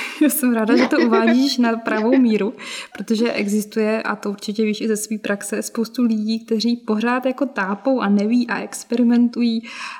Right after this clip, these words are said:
Speaker 1: A je to vlastně ta otázka, co jíst, jo? Já třeba vnímám jako skutečně zmatení dnešní doby, že
Speaker 2: Mhm.
Speaker 1: vlastně spoustu lidí jako v tomhle nemá jasno. Přitom přece jako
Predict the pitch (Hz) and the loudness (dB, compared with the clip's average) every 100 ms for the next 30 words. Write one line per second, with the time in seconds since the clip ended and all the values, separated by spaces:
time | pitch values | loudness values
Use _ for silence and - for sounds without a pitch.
0 | - 214 214 226 214 214 247 240 - - | -6 0 0 0 -2 0 0 0 -4 -2
1 | 262 285 - 247 - 233 214 214 269 - | -2 -2 -4 -6 -2 0 2 0 -4 -4
2 | 190 185 196 208 220 220 220 220 226 226 | -2 -2 -4 -4 -2 0 2 4 4 2
3 | 220 233 254 - - 226 - 240 233 220 | 0 -2 -4 -4 -2 -2 2 2 2 2
4 | 233 233 226 220 214 247 247 226 208 196 | 2 4 4 2 2 0 2 2 2 -2
5 | - - - - - 226 220 226 214 226 | -8 -20 -16 -16 -4 0 2 2 0 0
6 | 214 208 247 240 240 226 247 240 220 214 | -2 -2 -2 -2 -2 -2 2 2 2 0
7 | 233 240 277 262 233 233 226 226 247 254 | -2 0 0 2 2 4 4 4 2 0
8 | 262 - 208 196 - 196 208 208 - 208 | -2 -2 -2 -2 -4 -2 0 0 -2 -10
9 | - 226 226 226 214 226 | -4 -2 0 -2 -4 -6